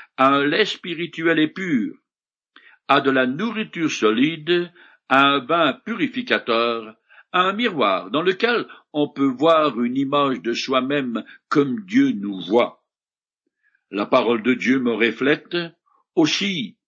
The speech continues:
la personne du Christ et opère en moi une transformation intérieure qui prend petit à petit la forme de son caractère.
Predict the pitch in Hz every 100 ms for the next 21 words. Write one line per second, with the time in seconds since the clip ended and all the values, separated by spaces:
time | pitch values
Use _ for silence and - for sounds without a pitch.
0 | _ 110 120 - 131 - - 202 196 220
1 | - 95 85 - - 90 - _ _ _
2 | - 127 131 180 165 160 139 139 127 135
3 | 131 101 - 117 117 - 113 113 110 120
4 | 113 110 - 107 113 123 98 85 - -
5 | - _ - 127 123 131 - 170 - -
6 | 123 123 113 - 110 123 120 - _ _
7 | _ 117 113 110 117 120 110 107 104 117
8 | 113 - 165 147 - 92 76 67